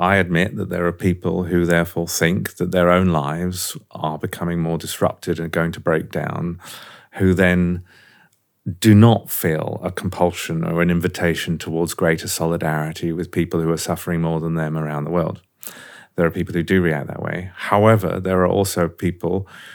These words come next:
who are very moved by their sense of vulnerability, the sense of mortality, the, an awareness of how bad climate change is, um, who are moved by that to be their better selves. And part of that is to be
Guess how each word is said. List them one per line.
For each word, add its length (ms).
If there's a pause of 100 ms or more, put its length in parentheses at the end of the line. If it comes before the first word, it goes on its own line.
(180)
who 360
are 160
very 260
moved 640
by 200
their 160
sense 400
of 120
vulnerability, 840
the 120
sense 380
of 240
mortality, 880 (420)
the, 480
an 80
awareness 680
of 100
how 160
bad 280
climate 300
change 360
is, 260 (380)
um, 180
who 160
are 60
moved 380
by 180
that 320
to 100
be 220
their 320
better 360
selves. 640
And 240
part 340
of 80
that 200
is 180
to 120
be 360